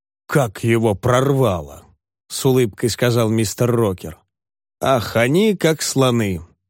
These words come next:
Иной раз заденет их за живое, и они приходят в бешенство».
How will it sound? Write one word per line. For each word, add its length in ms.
Иной 320
раз 200
заденет 640
их 120
за 140
живое, 560
и 160
они 260
приходят 540
в 60
бешенство». 760